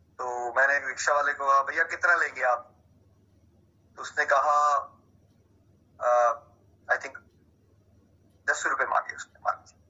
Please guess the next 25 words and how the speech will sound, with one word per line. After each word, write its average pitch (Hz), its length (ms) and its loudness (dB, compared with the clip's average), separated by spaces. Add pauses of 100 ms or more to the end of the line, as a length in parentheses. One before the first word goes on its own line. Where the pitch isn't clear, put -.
(800)
तो 180 80 -8
मैंने 165 240 4
कहा, 170 80 0
"नहीं, 170 120 -2
नहीं, 170 160 -6
नहीं 170 100 -4
भैया, 160 260 0
हम 147 280 0
चौदह 170 280 2
रुपए 170 200 0
देंगे।" 160 240 -2 (2250)
उसने - 180 -14
कहा, 120 460 0 (220)
"नहीं, 226 260 0
नहीं, 220 180 -6
नहीं, 185 120 -8 (420)
क्या 190 200 4
मतलब 202 260 0
है?" - 240 -2 (1300)
उसने - 260 -4
मेरी 233 140 0
बात 143 420 -2
सुनी 180 300 -12
भी 160 100 -14
नहीं। - 140 -20